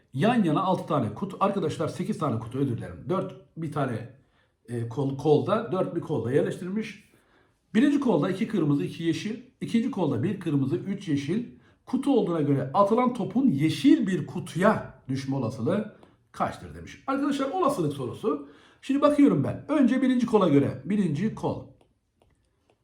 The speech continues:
Şimdi birinci kolda ne var arkadaşlar? Bir kere bir bölü iki olacak. Çünkü atıyorsun dü-, düzeneye. Attığın zaman iki tane kol var el karşında. Bir bölü iki çarpı,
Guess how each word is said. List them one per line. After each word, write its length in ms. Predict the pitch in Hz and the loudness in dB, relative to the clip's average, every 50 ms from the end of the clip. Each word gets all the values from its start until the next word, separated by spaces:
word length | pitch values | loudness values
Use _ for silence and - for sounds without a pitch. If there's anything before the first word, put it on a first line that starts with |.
| _ _ | _ _
Şimdi 200 | - 247 254 - | -2 0 4 4
birinci 220 | 277 311 320 320 311 | 6 6 4 4 2
kolda 340 | - 311 294 277 277 311 | 0 2 2 2 2 4
ne 60 | - 269 | 4 2
var 80 | 220 | 2
arkadaşlar? 800 | 196 180 - 180 160 165 147 - - 233 285 285 - - - - | 2 2 0 -2 -2 -2 -2 -2 -2 -2 -2 -2 -4 -6 -6 -4
Bir 100 | 277 - | -2 2
kere 260 | 247 220 202 185 170 | 2 2 2 2 4
bir 180 | 254 285 285 254 | 4 4 6 6
bölü 140 | 202 180 | 4 2
iki 160 | 165 139 - - | 2 2 2 2
olacak. 560 | 214 196 175 147 151 - - - - - - - | 4 4 4 2 0 -2 -4 -8 -14 -20 -20 -12
Çünkü 460 | - 160 147 - 165 139 - - - - - _ _ _ _ _ _ _ - | -10 -8 -4 -2 -2 -2 -2 -4 -8 -16 -20 _ _ _ _ _ _ _ 0
atıyorsun 760 | 220 220 - 285 285 240 - 180 147 139 - - - - - 135 | 0 2 4 4 4 6 4 2 0 0 -2 -4 -10 -10 -4 0
dü-, 240 | 135 135 131 127 139 | 2 2 4 2 2
düzeneye. 560 | 143 151 151 139 147 185 240 - - - - - - _ _ _ _ - | 2 2 4 4 4 4 2 0 -2 -8 -14 -20 -20 _ _ _ _ -6
Attığın 440 | 165 - - - - 277 330 320 277 | -6 -6 -6 -4 0 0 2 4 4
zaman 220 | 247 240 247 - - | 4 2 2 2 0
iki 140 | - 226 | 0 0
tane 220 | 233 233 226 220 - | 0 0 2 0 0
kol 240 | - 233 240 214 180 | 0 0 2 2 2
var 180 | 147 - - - | 0 0 0 0
el 180 | 147 143 139 139 | 0 0 0 0
karşında. 720 | - 135 120 - - 131 120 139 208 254 285 - - - - _ _ _ | 0 -2 -2 -2 -4 -4 -4 -2 -2 -2 -4 -6 -8 -16 -20 _ _ _
Bir 180 | - 269 247 226 | 0 2 4 4
bölü 140 | 233 233 226 | 4 2 2
iki 280 | - - 165 - - | 0 0 -2 -2 -2
çarpı, 680 | - - 202 226 285 302 - - 202 202 277 - - - | 0 2 2 4 4 2 0 0 -2 -2 -2 -4 -10 -14